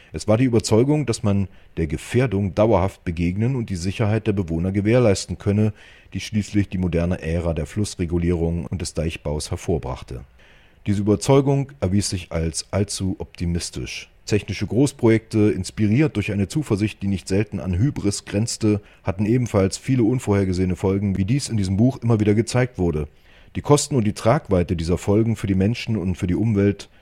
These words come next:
zeigten sich erst jetzt in ihrem ganzen Umfang. Dasselbe gilt für die Kolonisation von Mooren, den Talsperrenbau und die verschiedenen menschlichen Ursachen einer Absenkung des Grundwasserspiegels und der Verschmutzung von Flüssen. Keine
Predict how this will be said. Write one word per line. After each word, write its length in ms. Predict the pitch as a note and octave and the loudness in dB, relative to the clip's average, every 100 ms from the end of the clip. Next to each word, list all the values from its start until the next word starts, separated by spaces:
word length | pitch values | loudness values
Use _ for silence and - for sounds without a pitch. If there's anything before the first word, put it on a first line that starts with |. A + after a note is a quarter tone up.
| _ | _
zeigten 340 | - F#2 - | -2 -2 -2
sich 200 | F2 F2 | -8 -6
erst 240 | E2 - F2+ | -6 -6 0
jetzt 320 | A2+ - - | -2 -2 -6
in 80 | - | -6
ihrem 240 | E2+ F2+ | -4 -2
ganzen 360 | F2+ F#2 - G#2+ | 0 -2 -4 -4
Umfang. 500 | F#2+ E2 D#2 C#2 C2+ - - - - - | -4 -4 -6 -6 -10 -18 -20 -20 -20 -8
Dasselbe 340 | F#2 B2 C#3 | 4 6 8
gilt 240 | B2+ B2+ C3 | 8 6 4
für 120 | A#2+ | 2
die 100 | G#2 | 0
Kolonisation 840 | - A2+ G#2+ G2+ F2 E2 - A#2+ C3 | 2 2 4 2 0 -2 2 0 2
von 200 | G2+ F#2 | 0 2
Mooren, 640 | G#2 C3 A#2+ B2 A#2+ A#2 | 4 4 4 2 2 0
den 240 | - E2+ E2 | -2 -2 -2
Talsperrenbau 1000 | G#2+ A#2+ - - G#2+ A2 G2+ G2+ G#2+ A2 | 0 0 0 0 2 4 6 6 6 4
und 140 | C3+ | 0
die 60 | C3+ | -2
verschiedenen 500 | G#2+ - A#2+ A2 G2+ | -4 -2 0 2 4
menschlichen 480 | G2 - G2+ G#2 | 2 0 -2 -2
Ursachen 440 | F2 G2+ F#2+ F#2+ F#2+ | 2 4 4 2 0
einer 180 | F2+ F#2+ | 0 -2
Absenkung 640 | - - F#2+ G2 G2 G2 - | -4 0 0 2 0 0 -4
des 140 | G#2 - | -8 -6
Grundwasserspiegels 1160 | - B2 C3 G2 - G2 - G#2 G#2 G2+ - - | 4 4 6 2 2 -2 2 4 6 4 2 -8
und 160 | F#2+ | -4
der 60 | F#2 | -4
Verschmutzung 580 | F#2+ - F#2 - F#2 E2 | -4 -2 -4 -2 -6 -2
von 180 | F#2+ | -4
Flüssen. 440 | - D2 C#2 C2 B1 _ _ - - _ _ - | -4 -6 -6 -8 -12 _ _ -20 -20 _ _ 0
Keine 460 | B2+ B2+ F#2+ C#2+ | 4 4 4 0